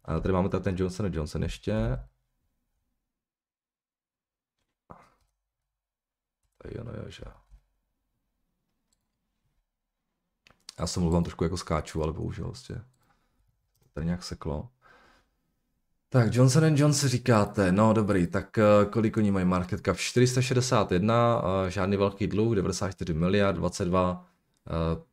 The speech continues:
miliard net income, víceméně všechno teče taky do toho, do toho free cash flow, ten multiple tady se pohybuje, eh, na nějakých, eh, dvaceti jedna, sedmnácti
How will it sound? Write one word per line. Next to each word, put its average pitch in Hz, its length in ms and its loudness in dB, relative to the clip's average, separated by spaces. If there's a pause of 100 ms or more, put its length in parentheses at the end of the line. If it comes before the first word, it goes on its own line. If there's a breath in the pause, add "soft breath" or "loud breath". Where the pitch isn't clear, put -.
miliard 87 400 0
net 90 160 -2
income, 98 600 0 (100)
víceméně 87 320 -4
všechno 87 260 -4
teče 90 260 -8
taky - 180 -6
do 90 80 -2
toho, 90 280 -2
do 80 140 -4
toho 87 180 -6
free 87 200 -8
cash 76 160 -6
flow, 87 420 0 (260 loud breath)
ten 82 160 -6
multiple 80 420 -4
tady 82 300 0
se - 160 -6
pohybuje, 78 680 -2 (720)
eh, 78 260 -6
na 76 80 -4
nějakých, 80 840 -6
eh, 78 200 -2
dvaceti 78 640 -6 (480)
jedna, 78 480 -2
sedmnácti 76 840 -6